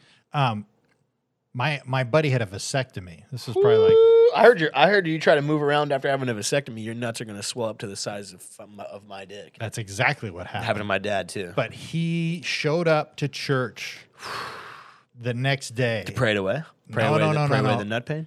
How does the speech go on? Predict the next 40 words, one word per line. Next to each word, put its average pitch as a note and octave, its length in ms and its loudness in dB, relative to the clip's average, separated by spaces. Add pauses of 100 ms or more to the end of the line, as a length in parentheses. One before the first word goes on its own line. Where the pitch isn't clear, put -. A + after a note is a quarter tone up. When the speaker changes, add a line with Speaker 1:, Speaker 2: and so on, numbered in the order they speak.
Speaker 1:
No, C3 160 -4
he B2 180 -4
was, C#3 240 -2
uh, A#2+ 380 -2
we, B2+ 180 -8 (180)
he B2 120 -4
was C3 160 -6
volunteering, A#2 680 -4
so - 140 -12
he A2 100 -6
was, A2+ 160 -6
like, A2 220 -6
we A#2 120 -8
were, A2 100 -10
we A#2 160 -10
were A2+ 60 -4
both A2 300 -6
in A2 120 -6
the, G2+ 240 -10
in G#2+ 120 -10
the G#2 60 -8
band. G2 480 -8 (540)
Speaker 2:
I'm B2+ 160 2
just B2+ 160 2
Speaker 1:
And C#3 80 0
Speaker 2:
imagining A#2+ 420 -2
him A2 260 -6
showing G#2 420 -2
up, G2 140 -4
like, G2 280 -2 (340)
being - 140 -20
like, - 220 -20
"Yeah, E2+ 140 -12
James F2+ 420 -14
ain't F2+ 140 -16
gonna F#2 160 -16
make G2 260 -10
it F#2+ 60 -16
today F#2+ 360 -16
'cause - 300 -20